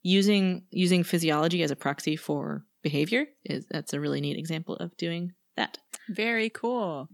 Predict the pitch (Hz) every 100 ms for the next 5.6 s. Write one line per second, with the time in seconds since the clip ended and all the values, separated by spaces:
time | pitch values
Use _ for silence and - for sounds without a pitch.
0 | _ 196 214 214 214 226 226 226 233 226
1 | 277 247 220 - 185 185 185 185 - 220
2 | 175 190 151 170 - - - - 185 170
3 | 160 156 160 _ _ _ _ _ - -
4 | _ _ 440 - 240 180 156 - - 180
5 | 190 247 - - -